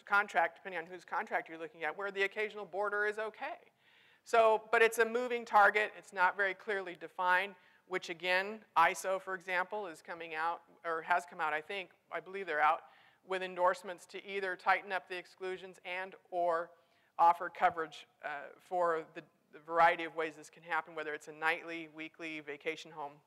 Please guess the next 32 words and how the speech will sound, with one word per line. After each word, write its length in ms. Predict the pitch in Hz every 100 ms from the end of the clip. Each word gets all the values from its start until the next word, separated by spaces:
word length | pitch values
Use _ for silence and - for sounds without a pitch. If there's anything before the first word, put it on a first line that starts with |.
| _ -
uh, 160 | 135 -
type 240 | 156 147
exposure. 600 | 147 - 160 165 147 139 - _ _ _ _ _ _ _ _ _ _ _ - _ _ -
Uh, 180 | 185 180 185
even 220 | 220 240
the 80 | 214
business 360 | 233 226 214 -
personal 400 | - 214 - 208
property, 560 | - 202 208 202 180 151 165
is 100 | 180
it 100 | 190
my 220 | 185 180 175 -
couch? 400 | 214 220 233 233 - -
Is 120 | 190
it 100 | 190
my 140 | 180 175
bed? 360 | 202 202 226 247 - - _ _ _ _ _ _
Well, 160 | 202 220
it 80 | 220
is 180 | 254 226
when 120 | 208
I 60 |
live 220 | 202 240 214
there, 180 | 190
but 160 | 185 196
what 120 | 220
if 80 | 220
I 80 | 196
rent 220 | 190 208
that 200 | 208 175
bedroom 360 | 202 202 202 180
out? 260 | 156 151